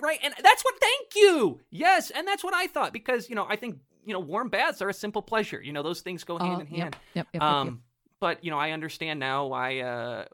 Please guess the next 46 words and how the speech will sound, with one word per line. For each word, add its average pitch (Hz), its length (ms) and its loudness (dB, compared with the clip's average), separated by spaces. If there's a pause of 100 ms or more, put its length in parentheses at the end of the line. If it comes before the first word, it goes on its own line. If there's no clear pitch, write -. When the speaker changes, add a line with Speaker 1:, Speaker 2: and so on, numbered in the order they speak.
(140)
Speaker 1:
why 123 380 -8
it 127 120 -10
could 131 100 -12
be 127 120 -8
interpreted 120 460 -10
a 120 40 -12
couple 113 280 -14
different 107 280 -16
ways. 78 200 -20 (120)
So, 135 120 -20 (420)
Hallie, 269 280 -2
are 214 80 0
you 370 240 -2
a 240 80 -6
natural? 311 420 -6
What's 277 180 -10
your 285 100 -10
natural 233 300 -8
hair 110 100 -10
color? 95 300 -16 (640)
Speaker 2:
I 349 160 6
wouldn't 254 280 4
even 294 280 2
know 453 160 4 (120)
at - 80 0
this 220 240 -2
point. 208 240 -2
I've 196 100 -2
been 190 160 -4
coloring 214 540 2
it 247 120 -2
so - 320 2
long. 339 480 2 (220)
I 285 60 2
used 320 300 -2
to 349 60 -2
be 262 160 -2
a 247 60 4
real 339 320 0
mousy 254 540 -2
brown, 175 640 -2
Speaker 1:
Mm, 311 320 -8
Speaker 2:
but 254 100 -2
now 302 280 4
Speaker 1:
that's 392 40 4
Speaker 2:
I've 349 80 6